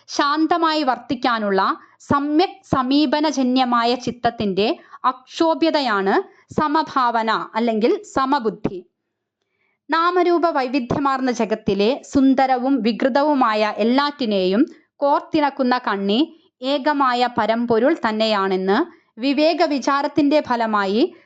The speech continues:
തത്വാന്വേഷികൾ കാണുന്നു. ഈ സമദർശനമാണ്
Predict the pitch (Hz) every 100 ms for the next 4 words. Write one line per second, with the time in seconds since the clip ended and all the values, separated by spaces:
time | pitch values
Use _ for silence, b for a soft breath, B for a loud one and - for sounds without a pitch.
0 | B 302 302 _ 320 302 269 269 - 208
1 | 254 - 240 190 180 175 175 _ _ _
2 | _ - 349 403 392 294 330 330 330 359
3 | 311 233 190 208 392 - _